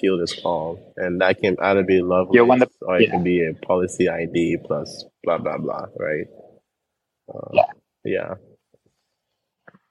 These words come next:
Speaker 2: Yeah, I mean, uh, as I say, like, I'm very confident that that is a very small modification to the base contract, and that's exactly why, like, it should be open, so that people can say, "Actually, we need it stable backed. If we're gonna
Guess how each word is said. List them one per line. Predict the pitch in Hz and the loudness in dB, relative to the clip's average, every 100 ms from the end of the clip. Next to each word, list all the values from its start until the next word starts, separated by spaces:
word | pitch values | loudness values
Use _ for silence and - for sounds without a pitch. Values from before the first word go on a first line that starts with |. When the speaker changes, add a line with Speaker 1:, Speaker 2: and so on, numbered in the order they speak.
| _ _ _ _ _ _ - - _ _ - - | _ _ _ _ _ _ -20 -20 _ _ -10 2
Speaker 2:
Yeah, | 165 123 | 2 4
I | 131 | 4
mean, | 131 127 127 - 127 | 4 2 0 -2 2
uh, | 117 120 127 - | 2 2 0 2
as | 120 | 2
I | |
say, | 113 110 | 4 4
like, | 107 - | 4 2
I'm | 110 110 | -2 2
very | 127 123 120 | 2 4 2
confident | 113 110 - 101 98 101 _ | 2 0 0 -2 -2 -6 _
that | 95 | 2
that | 101 101 | 4 4
is | 98 | 0
a | |
very | 87 104 101 | 0 4 4
small | 95 110 98 95 - _ _ _ | 2 0 0 0 -6 _ _ _
modification | 107 104 - 98 95 | 2 2 4 0 2
to | 95 | -2
the | 90 | -2
base | - 95 92 | 2 0 2
contract, | - 95 - 98 - - - | 0 0 2 2 0 -12 -2
and | 107 | 0
that's | 107 | 0
exactly | 98 101 - 98 | 2 2 2 2
why, | 98 95 | 4 4
like, | 95 90 107 | 2 -2 -4
it | 104 | -2
should | 107 | 0
be | 101 95 92 - - | 2 2 0 -10 0
open, | 110 101 92 98 104 | 0 2 -2 -4 -2
so | 107 | 0
that | 104 | 2
people | 95 92 | 0 -2
can | 95 | 2
say, | 98 95 - | 2 2 2
"Actually, | 107 - 98 | -2 0 -2
we | 98 | 0
need | 98 | 0
it | 110 | 0
stable | - 98 95 | 2 2 4
backed. | 95 95 - - | 2 0 -4 -12
If | - - | -10 -4
we're | 101 | -4
gonna | 98 98 | 0 -2